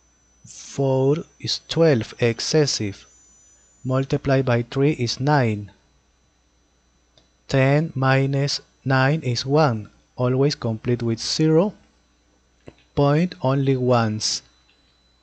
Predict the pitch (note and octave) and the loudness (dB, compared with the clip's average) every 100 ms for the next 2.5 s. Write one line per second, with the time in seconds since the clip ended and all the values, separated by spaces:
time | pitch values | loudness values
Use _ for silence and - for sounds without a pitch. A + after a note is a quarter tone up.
0 | _ _ _ _ _ _ _ - C3 C3 | _ _ _ _ _ _ _ -4 0 2
1 | C#3+ - C3+ B2+ C3 B2+ B2+ A#2 A#2 - | 2 0 -4 -2 0 0 2 0 0 -2
2 | C3 C3+ - A#2+ - | 0 0 -2 -6 -6